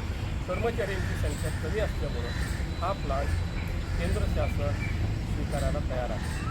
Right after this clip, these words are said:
हे या ठिकाणी नमूद करावं लागेल. दुसरी एक बाब परवाच्या दिल्लीच्या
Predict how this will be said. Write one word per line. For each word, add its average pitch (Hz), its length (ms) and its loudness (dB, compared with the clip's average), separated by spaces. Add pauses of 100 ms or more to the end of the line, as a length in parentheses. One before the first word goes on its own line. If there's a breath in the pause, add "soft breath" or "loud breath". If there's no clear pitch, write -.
(1160)
हे - 160 0
या 143 80 2
ठिकाणी - 340 -2
नमूद - 360 0
करावं 640 300 0
लागेल. - 340 2 (520)
दुसरी - 280 2
एक - 140 2
बाब 175 200 4 (260)
परवाच्या - 380 2
दिल्लीच्या - 520 0